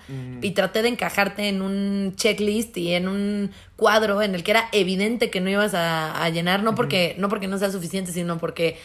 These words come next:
Speaker 1: Ujú.
Speaker 2: no era lo que yo estaba esperando, y yo te traspasé a ti la responsabilidad de llenar
Speaker 1: Exacto.
Speaker 2: mi vacío", ya sabes.
Speaker 1: Y,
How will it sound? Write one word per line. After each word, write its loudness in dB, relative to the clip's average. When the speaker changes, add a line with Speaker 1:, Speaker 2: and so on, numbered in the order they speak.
Speaker 1:
Ujú. -4
Speaker 2:
no 4
era 6
lo 4
que -4
yo 4
estaba 4
esperando, 0
y 0
yo 2
te 2
traspasé 0
a 0
ti -2
la 0
responsabilidad 0
de 4
llenar 4
Speaker 1:
Exacto. 2
Speaker 2:
mi 4
vacío", 2
ya -2
sabes. 0
Speaker 1:
Y, -2